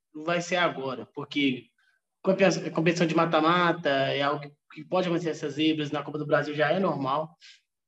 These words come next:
E também os times vão, vão se readequando, vão mudando do-, no decorrer do campeonato, até dentro do, da própria Série B, os times vão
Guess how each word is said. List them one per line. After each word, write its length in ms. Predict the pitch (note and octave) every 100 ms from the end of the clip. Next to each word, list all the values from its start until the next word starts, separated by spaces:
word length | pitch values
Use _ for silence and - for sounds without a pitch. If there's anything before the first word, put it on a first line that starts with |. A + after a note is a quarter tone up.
| _ _ _ -
E 920 | F3 F3+ F3+ E3+ D#3+ D3+ C#3+ C3 - - _ _ _ _ -
também 640 | F#3+ F3+ F3+ F3 - F3+ E3+
os 100 | D#3+
times 180 | A3+ G3
vão, 220 | C4 A#3+
vão 600 | E3+ B3+ A#3+ F#3 D3 A2+
se 360 | - - - D3
readequando, 720 | C#3 C#3 C#3+ C#3 C#3+ D#3+ C#3
vão 220 | B2 D3
mudando 600 | D#3+ D3+ C#3+ F#3 G3+ D3+ - _ _ -
do-, 360 | B2+ C#3+ C3 C#3+
no 80 |
decorrer 320 | C#3+ C#3 C3+ C3+
do 60 |
campeonato, 600 | C#3+ C3 C#3 C#3+ D#3+ D#3+
até 180 | D3+ A3+
dentro 340 | A3+ C4 C#4
do, 140 | G#3 G3
da 260 | - F3
própria 240 | E3 F3 E3+
Série 220 | E3+ D#3+
B, 300 | D#3+ E3 G3
os 120 | G3+
times 260 | G3+ F3+ E3
vão 220 | F3